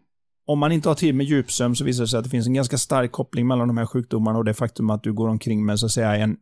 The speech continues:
över, lite grann som att du tömmer inte skräpet hemma i köket. Och ju mer, ju mer skräp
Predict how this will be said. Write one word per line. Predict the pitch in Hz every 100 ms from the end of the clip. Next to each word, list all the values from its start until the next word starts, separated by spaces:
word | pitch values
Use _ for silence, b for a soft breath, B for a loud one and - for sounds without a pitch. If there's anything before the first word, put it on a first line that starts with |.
| -
över, | 131 110 110 107 113 - _ _ _ _ - 127
lite | 135 139
grann | 135 123
som | 127
att | 120
du | 131
tömmer | - 160 123 131 147
inte | 135 127 117
skräpet | - 131 117 104 131
hemma | 127 127 117 117
i |
köket. | 113 - 101 - 131 - - _ _ _ _ _ _
Och | 202
ju | 127 127
mer, | 131 135 135 - -
ju | 131 131
mer | 135 151
skräp | 143 - 143 131 127